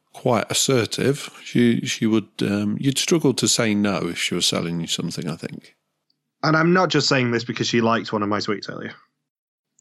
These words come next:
Speaker 2: I had that really, I'm gonna go into this now. I was waiting to go into this, but I'm gonna go into it. Uh, when I was live tweeting last night, and when Titans lost, I tweeted something along the lines of,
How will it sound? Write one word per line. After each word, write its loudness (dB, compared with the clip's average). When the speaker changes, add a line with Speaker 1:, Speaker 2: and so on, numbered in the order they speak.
Speaker 2:
I 0
had 0
that 2
really, 4
I'm 2
gonna 2
go 0
into -4
this -6
now. 0
I 2
was 0
waiting -2
to -2
go 0
into -2
this, -2
but 2
I'm 4
gonna 4
go -2
into -4
it. -6
Uh, 2
when 4
I 4
was 4
live 2
tweeting 0
last -6
night, -2
and 2
when 2
Titans -2
lost, -2
I 2
tweeted 2
something 2
along 2
the 2
lines 2
of, 2